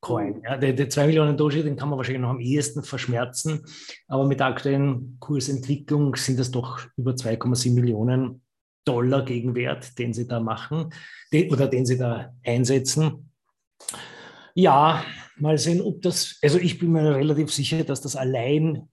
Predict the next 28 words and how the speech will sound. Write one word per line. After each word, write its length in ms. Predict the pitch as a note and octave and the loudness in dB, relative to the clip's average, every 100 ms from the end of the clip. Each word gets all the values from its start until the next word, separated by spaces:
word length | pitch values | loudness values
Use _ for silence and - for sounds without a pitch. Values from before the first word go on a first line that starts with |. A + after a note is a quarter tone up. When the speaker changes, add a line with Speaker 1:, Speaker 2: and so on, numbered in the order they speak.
| _ | _
Speaker 2:
über 160 | C3 | -4
die 100 | C3 | -2
Breitenwirkung 840 | B2+ A#2+ A#2 A#2+ B2+ B2+ B2 B2 G#2+ | -2 0 -2 -2 0 0 2 0 2
wieder 320 | C#3+ D3+ D3+ | 4 6 4
einen, 260 | A#2+ A#2 A#2 | 2 -2 -4
einen 300 | A2 A2 C3 | -6 -6 0
Image-Boost 640 | D3+ C#3+ - - B2 - | 2 2 0 -6 -10 -10
natürlich 300 | A2 A2 G#2 | -10 -10 -12
für 100 | - | -12
Krypto 380 | - A2 - A2 | -8 -8 -8 -10
bedeutet. 760 | A2+ - G2+ G2+ - D#3 - - _ _ - | -10 -8 -6 -6 0 0 0 -10 _ _ -6
Das 200 | A2+ - | -6 -4
ist, 260 | A#2+ - | -8 -8
das 160 | A#2 C3+ | -8 -6
ist 160 | B2 | -6
sicher 200 | B2+ B2 | -4 -2
das 140 | A#2+ A#2+ | -2 -2
Spannende 500 | - G#2 A#2 A#2+ B2+ | -4 -6 -2 0 0
daran. 560 | B2+ A#2+ A2 B2+ B2 - - F3+ | 0 -2 0 -2 -2 -8 -6 -2
Speaker 1:
Definitiv. 440 | F3 - D#3+ B2 | -2 -2 -2 0
Speaker 2:
Ähm, 300 | A2+ A2+ G2+ - - _ _ _ - - | 2 2 0 -4 -16 _ _ _ -20 -6
ach, 260 | A#2 - - - - - | -4 -4 -6 -8 -10 -4
ja, 260 | A2 - - _ | -2 -4 -12 _
alles 280 | A#2 A#2 C3+ | 0 2 4
andere 460 | A#2+ B2+ C3+ C3+ A#2 | 2 2 4 4 4
werden 200 | A2+ A#2 | 2 4
wir 120 | B2+ | 2
sehen, 480 | B2+ A#2 G2+ A#2+ | 4 2 2 -2